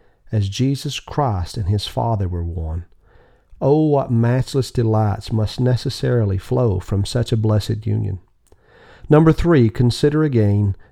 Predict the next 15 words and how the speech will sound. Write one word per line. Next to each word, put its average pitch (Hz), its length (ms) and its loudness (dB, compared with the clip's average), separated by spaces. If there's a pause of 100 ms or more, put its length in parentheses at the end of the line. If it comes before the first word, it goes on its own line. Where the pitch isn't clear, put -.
the 120 100 0
purity 123 560 0
of 98 140 -2
that 107 180 0
delight 110 560 0
with - 220 -4
which 135 260 2
the 123 60 -6
blessed 123 480 -2
Father 127 420 0
and 95 140 -2
Son 113 360 0
embraced 101 480 -2
each 95 220 -4
other. 101 300 -4